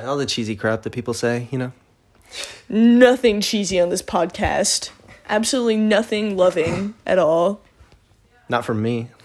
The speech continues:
Speaker 1: <laughs>
Speaker 2: <laughs> Damn! All right, okay. All right. Heard.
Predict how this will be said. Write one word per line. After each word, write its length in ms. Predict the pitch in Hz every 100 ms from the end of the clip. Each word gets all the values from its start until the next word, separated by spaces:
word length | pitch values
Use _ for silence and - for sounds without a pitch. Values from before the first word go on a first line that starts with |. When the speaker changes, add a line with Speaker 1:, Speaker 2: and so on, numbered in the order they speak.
| -
Speaker 1:
<laughs> 480 | - - - -
Speaker 2:
<laughs> 340 | 359 - 370 277
Damn! 1300 | 302 294 330 339 330 320 320 320 302 302 277 277 - - -
All 160 | 202
right, 320 | 262 247 233
okay. 360 | 269 370 415 440 466 _ _ 285
All 80 |
right. 320 | 415 539 539 523 - _ _ _ _ - - - - _
Heard. 400 | 156 175 208